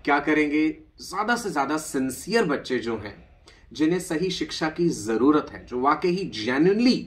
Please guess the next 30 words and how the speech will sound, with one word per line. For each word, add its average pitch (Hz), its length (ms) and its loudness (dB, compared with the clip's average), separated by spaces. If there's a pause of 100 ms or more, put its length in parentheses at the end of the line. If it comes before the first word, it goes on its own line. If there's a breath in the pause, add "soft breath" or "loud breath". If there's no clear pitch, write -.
neat 135 220 -6
exam 117 340 -2
clear 127 280 0
करना 110 260 -4
चाहते 104 320 -6
हैं, 131 240 -6 (320 loud breath)
उन्हें 185 220 4
आप 160 240 4
इस 151 120 -4
channel 120 260 -4
पे 117 140 -4
अपने 113 220 -4
साथ 120 460 -2
जोड़िए। 98 380 -2 (880)
और 127 500 2 (120)
ये 156 400 0
book 139 280 -2
मेरी 135 240 2
तरफ 120 260 -4
से 131 260 -4
आपको 117 320 -2
उपहार 117 720 -2
है। 87 140 -18 (400 soft breath)
This 175 220 2
is 208 140 4 (180)
a 117 60 -4
very 208 460 -4
good 127 260 0
book 135 260 0
on 143 80 -2